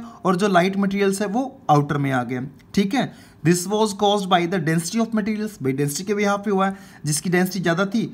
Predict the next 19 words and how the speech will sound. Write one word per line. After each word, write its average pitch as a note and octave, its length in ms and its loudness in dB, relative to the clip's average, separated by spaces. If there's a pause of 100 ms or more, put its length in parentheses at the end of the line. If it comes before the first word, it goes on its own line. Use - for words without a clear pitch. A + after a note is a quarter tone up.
(140)
तो F3 60 0
वो D#3 80 2
नीचे D3+ 260 0
की G3+ 80 -2
तरफ G3+ 220 -2
आ F#3 100 6
गया, F#3 180 -2
जिसकी F#3+ 380 -8
डेंसिटी G3 280 0
कम G3+ 240 -2
थी G#3 420 -6
वो G#3+ 360 -2 (460)
कहाँ E3 220 2
आ - 20 2
गया E3+ 220 0
है, D4 200 -4 (380)
ऊपर B2+ 220 -4
की C3+ 100 -6
तरफ A#2+ 240 -8